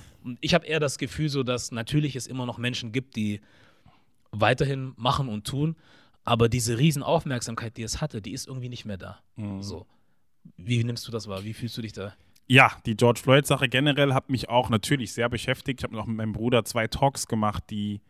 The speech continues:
Speaker 2: auf Instagram auch echt ordentlich reich, also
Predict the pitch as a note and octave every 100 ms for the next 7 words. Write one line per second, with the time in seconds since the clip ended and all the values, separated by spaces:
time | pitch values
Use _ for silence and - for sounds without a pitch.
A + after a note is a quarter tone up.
0 | _ _ _ _ - G2 - B2 C3 A2+
1 | G#2 G#2 E2 F#2+ A2+ A2+ - - - _
2 | _ - - - A#2+ A#2+ A#2 - A2 A#2+
3 | F#2